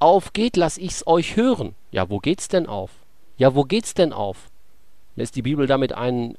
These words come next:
total im Stich? Wo geht es auf? Es wird also aufgehen und es wird etwas Neues sein.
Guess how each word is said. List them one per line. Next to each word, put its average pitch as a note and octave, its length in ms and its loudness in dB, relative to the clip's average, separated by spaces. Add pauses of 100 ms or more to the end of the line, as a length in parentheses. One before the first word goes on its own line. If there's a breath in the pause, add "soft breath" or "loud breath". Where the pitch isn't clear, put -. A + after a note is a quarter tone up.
total C3 300 0
im A#2 80 0
Stich? - 380 -6
Wo G3 140 4
geht G#3 200 -2
es F#3+ 140 -4
auf? G#3+ 260 -2 (680)
Es - 160 0
wird C#3 160 4
also D#3 280 2
aufgehen C3 600 2 (200)
und A#2 80 -4
es G#2 120 -4
wird D3 100 -4
etwas D3+ 240 -4
Neues E3 420 6
sein. E2 320 -8